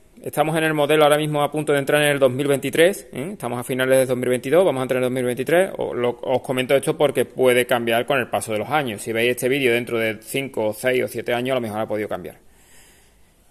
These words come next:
Ahora mismo tiene veintiocho centímetros de diámetro. ¿Mm? Veintiocho, casi veintiocho, como podéis ver ahí. En la cuba.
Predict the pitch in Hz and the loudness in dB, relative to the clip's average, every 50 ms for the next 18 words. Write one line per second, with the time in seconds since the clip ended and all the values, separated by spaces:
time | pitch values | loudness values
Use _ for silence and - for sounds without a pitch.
0 | _ _ _ _ _ _ - _ _ _ _ _ _ _ _ _ - 135 131 143 | _ _ _ _ _ _ -20 _ _ _ _ _ _ _ _ _ 0 4 4 6
1 | 151 160 170 175 175 180 170 - 147 156 156 175 196 202 - - - - - 131 | 6 4 2 2 0 0 -2 -2 -2 -2 0 0 0 -2 -4 -10 -20 -20 -18 -16
2 | 127 131 135 131 135 135 127 123 - 131 135 139 151 151 - 196 196 202 - - | -6 -2 0 0 0 0 -2 -4 -2 0 0 2 0 0 0 0 0 0 -2 -6
3 | - - - 143 139 131 - - 147 147 156 151 - 170 196 190 - - - _ | -8 -6 -4 -4 -4 -4 -4 -6 -6 -4 -4 -4 -2 -2 -2 -4 -4 -8 -18 _
4 | - 131 127 135 131 131 120 110 110 107 98 - 110 113 - - _ _ _ _ | -10 -4 -2 0 2 2 2 0 0 -2 -8 -8 -10 -14 -14 -18 _ _ _ _
5 | _ _ _ _ - - 151 180 220 - _ - - 127 117 110 - - 117 120 | _ _ _ _ -18 -16 -16 -16 -16 -18 _ -10 -6 -6 -6 -6 -6 -6 -4 -4
6 | 120 113 - - - - 120 120 117 - 131 - - 120 117 110 104 - 104 101 | -4 -4 -8 -12 -10 -8 -8 -6 -8 -8 -12 -12 -10 -8 -8 -8 -8 -10 -12 -12
7 | 104 120 - 131 120 117 113 110 113 113 107 107 104 101 104 110 - _ _ _ | -12 -12 -12 -10 -10 -8 -6 -4 -4 -4 -4 -4 -6 -6 -8 -10 -14 _ _ _
8 | _ _ _ _ _ _ - _ _ _ _ _ - - 143 135 120 117 - - | _ _ _ _ _ _ -20 _ _ _ _ _ -10 -8 -6 -2 -4 -4 -2 -2
9 | 127 120 110 101 - | -4 -4 -4 -6 -10